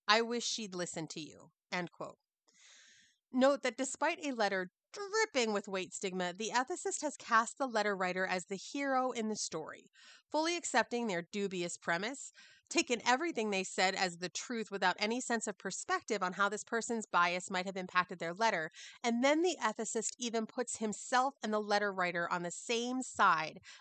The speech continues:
against the subject of the letter for her unwillingness to subject herself to this person's weight stigma or comply with what they think is best for her. As long as we're making guesses, it sounds to me like this person likely berated and badgered someone who has asked them to stop.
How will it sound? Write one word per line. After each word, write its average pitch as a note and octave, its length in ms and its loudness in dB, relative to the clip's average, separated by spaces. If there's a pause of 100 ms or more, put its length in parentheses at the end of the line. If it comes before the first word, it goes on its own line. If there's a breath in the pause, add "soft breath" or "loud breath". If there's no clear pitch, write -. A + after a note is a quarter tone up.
against B3+ 580 -2
the D#4 80 -8
subject A3+ 400 -2
of G#3+ 80 -2
the G#3+ 80 -4
letter F#3 300 0
for F#3 180 -4
her G3 220 0
unwillingness A3 640 0
to - 100 -12
subject F#4+ 500 -2
herself D#3 400 -6 (260 loud breath)
to A#3+ 80 2
this A3+ 180 0
person's A3 340 -4
weight G#3 260 -2
stigma D#3+ 440 -6 (260 loud breath)
or A3+ 100 0
comply A3+ 640 4
with F3+ 160 -4
what F3+ 120 -4
they F#3 100 -6
think F3 180 -8
is F3+ 140 -8
best D#3+ 240 -6
for D3 100 -14
her. - 220 -18 (880 loud breath)
As G#3+ 120 -2
long A#3+ 200 8
as D4+ 120 0
we're B3+ 80 4
making A#3 320 -2
guesses, D4 640 -4 (260 loud breath)
it D4 100 -4
sounds A#3+ 360 2
to C4 100 -2
me C4 220 0
like A3+ 180 0
this - 160 -6
person G#3+ 380 -2
likely A3+ 320 0
berated G3+ 520 0
and F#3+ 200 -2
badgered A3+ 400 4
someone F#3 380 0
who G3+ 100 -2
has F#3 180 -2
asked A3+ 240 4
them A#3 200 -4
to - 120 -8
stop. - 720 0